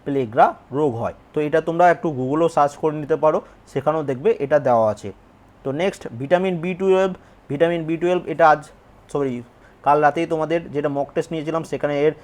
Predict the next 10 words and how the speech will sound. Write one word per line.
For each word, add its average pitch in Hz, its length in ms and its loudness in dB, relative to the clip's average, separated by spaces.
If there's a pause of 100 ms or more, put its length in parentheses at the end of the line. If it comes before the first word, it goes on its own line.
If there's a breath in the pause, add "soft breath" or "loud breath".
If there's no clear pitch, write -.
(960 loud breath)
সায়েন্টিফিক 151 440 -2
নামটা 151 300 -2
শুধিয়েছিলাম। 151 600 -2 (180)
তো 139 80 -4
এটা 139 120 -2
কী 156 160 -8
নাম 156 180 -2
হচ্ছে? 220 200 0
সায়ানোকোবালামিন। 135 1080 2 (380 soft breath)
এর 147 160 -4